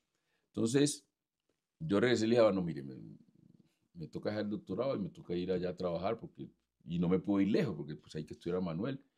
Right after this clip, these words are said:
y Manuel después tiene que estudiar a Julio". Entonces, ah, me vine a trabajar y Manuel s-, estudió en la Universidad de Antioquia y terminó, terminó Derecho.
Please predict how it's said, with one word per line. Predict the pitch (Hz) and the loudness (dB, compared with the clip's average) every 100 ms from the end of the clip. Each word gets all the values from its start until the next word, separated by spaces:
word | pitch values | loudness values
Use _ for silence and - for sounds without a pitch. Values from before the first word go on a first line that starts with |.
| _ _ | _ _
y | 87 | -2
Manuel | 80 78 87 | 0 0 -2
después | 90 87 | -2 -6
tiene | - 87 | -4 -4
que | 87 | -4
estudiar | - 90 | -2 -2
a | |
Julio". | 101 135 123 113 - _ _ _ _ | -2 -4 -4 -6 -8 _ _ _ _
Entonces, | 82 80 90 95 104 104 - _ _ _ _ _ _ _ | -10 -6 -4 -2 -2 -4 -14 _ _ _ _ _ _ _
ah, | 80 76 76 | -4 -2 -2
me | 82 | 0
vine | 98 | 0
a | - | 2
trabajar | 117 110 104 101 - _ _ _ _ - | 4 4 4 2 0 _ _ _ _ -10
y | 90 | -6
Manuel | 82 78 78 | -4 -4 -6
s-, | 78 - 90 | -10 -12 -8
estudió | 85 - - 78 78 | -8 -10 -10 -6 -4
en | 87 | -2
la | 92 | -2
Universidad | 87 76 82 | -4 -4 -4
de | 90 | -4
Antioquia | 92 87 85 | -4 -4 -6
y | 87 | -8
terminó, | 82 78 76 76 82 85 _ _ _ _ | -6 -6 -4 -4 -6 -8 _ _ _ _
terminó | 73 76 76 95 | -6 -4 0 2
Derecho. | 107 107 101 101 | 4 4 2 -8